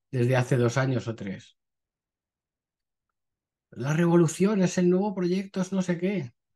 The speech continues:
Nosotros, fijaos que éramos absolutamente, eh, esperando, ¿no? Llegar aquí y se parará, pues no. Está, llegará a esta zona de donde empezó a subir y tal. Estamos esperando esto.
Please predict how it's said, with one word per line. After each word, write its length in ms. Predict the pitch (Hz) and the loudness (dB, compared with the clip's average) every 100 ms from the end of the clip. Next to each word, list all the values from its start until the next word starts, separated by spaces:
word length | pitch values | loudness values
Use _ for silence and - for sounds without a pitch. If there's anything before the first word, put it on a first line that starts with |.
| - | -6
Nosotros, 400 | 135 147 196 185 | 0 2 2 0
fijaos 400 | 160 175 190 - | 2 2 2 2
que 100 | 165 | 0
éramos 480 | 165 165 151 - _ _ _ _ _ _ - | 2 0 0 -6 _ _ _ _ _ _ -12
absolutamente, 920 | 123 139 139 147 147 156 147 123 - | -8 -4 -2 0 0 0 0 -4 -6
eh, 580 | 117 113 110 113 107 107 107 110 _ _ _ _ _ _ _ _ | -10 -10 -8 -8 -8 -10 -10 -14 _ _ _ _ _ _ _ _
esperando, 460 | - - 95 117 117 | -10 -8 -6 -2 -2
¿no? 80 | 113 | -2
Llegar 260 | 107 90 | -2 -2
aquí 240 | 98 - 147 | -4 0 0
y 40 | |
se 160 | 147 147 | 2 2
parará, 380 | 113 95 123 160 | 2 -2 -2 -2
pues 160 | 117 | -2
no. 200 | 127 220 - | -2 -4 -8
Está, 280 | - - 147 - - _ _ _ - - _ _ 156 147 _ - | -20 -8 -6 -6 -12 _ _ _ -20 -20 _ _ -6 -6 _ -8
llegará 340 | 135 117 143 | -6 -2 0
a 40 | |
esta 240 | 165 - 160 | 0 0 0
zona 300 | 175 170 143 | 2 2 2
de 80 | 120 | -2
donde 260 | 117 120 | -2 -2
empezó 340 | 117 110 139 147 | -4 -4 -4 -4
a 40 | |
subir 420 | 147 190 226 262 - _ _ - | 2 2 2 -2 -12 _ _ -18
y 80 | |
tal. 160 | 101 92 | -12 -12
Estamos 300 | 95 147 165 | -4 -2 0
esperando 420 | 160 160 180 175 | 0 -2 0 0
esto. 380 | 135 - 92 - | -4 -8 -16 -18